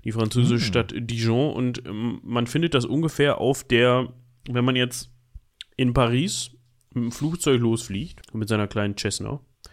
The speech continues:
Speaker 2: Ah ja.
Speaker 1: Und man möchte von Paris nach Genf.
Speaker 2: Hm.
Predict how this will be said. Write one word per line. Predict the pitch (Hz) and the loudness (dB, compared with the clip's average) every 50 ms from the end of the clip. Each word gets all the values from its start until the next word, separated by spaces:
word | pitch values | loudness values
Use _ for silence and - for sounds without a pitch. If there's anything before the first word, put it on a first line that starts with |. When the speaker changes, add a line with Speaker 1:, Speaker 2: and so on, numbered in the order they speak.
| - - - - - - | -20 -20 -20 -20 -12 -6
Speaker 2:
Ah | - 131 | -2 0
ja. | 120 90 85 92 120 - | 0 0 0 -2 -4 -4
Speaker 1:
Und | - 120 | -2 0
man | 113 110 117 | 2 2 2
möchte | 127 139 131 - | 2 0 -2 -2
von | 127 127 127 120 | 0 0 0 2
Paris | 120 131 120 117 127 139 127 - | 2 0 0 0 0 -2 -2 0
nach | 131 120 113 104 | 0 0 0 -2
Genf. | 95 98 90 90 82 - - - - - - - - - - | -4 -4 -4 -6 -6 -10 -12 -14 -14 -16 -16 -18 -18 -18 -10
Speaker 2:
Hm. | - 131 190 277 | -6 -6 -4 -4